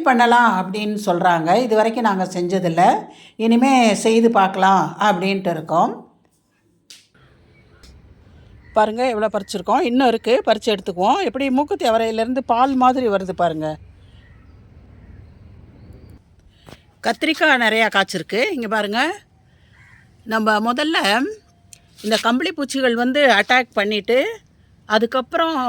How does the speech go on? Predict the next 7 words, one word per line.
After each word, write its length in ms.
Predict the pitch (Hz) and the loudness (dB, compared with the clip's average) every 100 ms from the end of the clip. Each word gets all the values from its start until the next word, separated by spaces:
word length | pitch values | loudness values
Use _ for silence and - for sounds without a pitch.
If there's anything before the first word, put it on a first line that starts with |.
| 220 214 | -2 -2
இதையெல்லாம் 480 | 214 226 233 269 254 190 | -2 -4 0 0 0 0
கவாத் 380 | 220 233 294 - | 0 2 0 -2
பண்ணி 200 | 226 208 196 | -4 -4 -4
விட்டோம் 260 | 170 180 170 | -4 -4 -2
பாருங்க. 260 | 165 156 160 151 _ _ _ _ _ _ 220 | -4 -6 -8 -10 _ _ _ _ _ _ -4
இதை 120 | 233 220 | -2 0
கவாத் 280 | 226 294 | 0 0